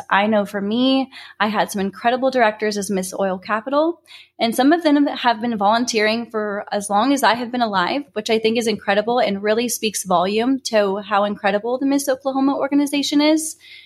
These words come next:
And that's a true blessing, because these people love this organization.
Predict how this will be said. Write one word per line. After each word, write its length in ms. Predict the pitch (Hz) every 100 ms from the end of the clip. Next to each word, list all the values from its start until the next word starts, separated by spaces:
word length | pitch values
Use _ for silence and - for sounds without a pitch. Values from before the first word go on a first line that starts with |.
| _ _
And 140 | - 226
that's 200 | 233 247
a 40 |
true 260 | 269 - 269
blessing, 460 | 226 202 202 254
because 320 | 262 247 233 214
these 160 | 220
people 560 | - - 254 240 240 - -
love 260 | 202 226
this 160 | 208 196
organization. 840 | 185 190 185 180 170 - - 214